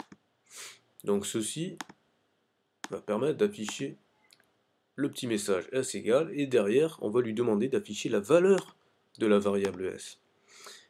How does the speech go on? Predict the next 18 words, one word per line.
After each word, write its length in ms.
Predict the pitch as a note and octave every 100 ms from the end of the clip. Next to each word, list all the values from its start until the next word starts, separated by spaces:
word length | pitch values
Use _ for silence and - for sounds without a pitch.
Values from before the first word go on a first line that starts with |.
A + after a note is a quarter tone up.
| _ _
Donc 220 | G2+ F2+
pour 160 | C#3+ -
ce 120 | G2
faire, 440 | F#2 G2+ B2 - _ _ _ _
on 120 | - C3
appuie 200 | A2 -
sur 120 | F#2+
la 60 |
touche 400 | F2 - - - _
Shift 420 | - - E3 C3 -
puis 140 | - D#2
var, 380 | F#2+ B2 - _ _ -
puis 180 | C#3+ - - _ _ -
F 120 | C3+
cinq, 340 | - B2 B2+
petit 320 | - A2 G#2 C#3
triangle 380 | - A2 G#2+
noir. 180 | - G#2+